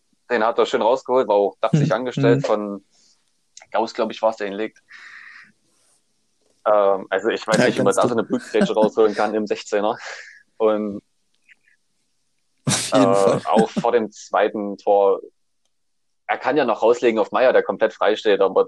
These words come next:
Speaker 1: den von dort zu schießen ist absolut richtig und das Tor gibt ihm ja auch recht.
Speaker 2: Hat mich auch so gefreut,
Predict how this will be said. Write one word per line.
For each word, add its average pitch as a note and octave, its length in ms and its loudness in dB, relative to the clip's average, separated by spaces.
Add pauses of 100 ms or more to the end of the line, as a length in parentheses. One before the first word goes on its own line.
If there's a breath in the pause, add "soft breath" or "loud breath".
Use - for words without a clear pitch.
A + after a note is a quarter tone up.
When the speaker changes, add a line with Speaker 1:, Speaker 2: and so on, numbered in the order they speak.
Speaker 1:
den G2+ 160 -2
von G#2 160 -6
dort G2 160 0
zu G#2 80 -8
schießen G2 280 -10
ist F#2 80 -12
absolut F#2+ 340 -6
richtig G2+ 440 -10
und F#2+ 320 -10
das - 120 -20
Tor F#2 160 -2
gibt - 200 -10
ihm G2 80 -10
ja F#2+ 80 -2
auch - 140 -4
recht. - 240 -8 (3000)
Speaker 2:
Hat - 100 -10
mich E3 100 2
auch C3+ 320 0
so C#3 140 -8
gefreut, C3 400 -6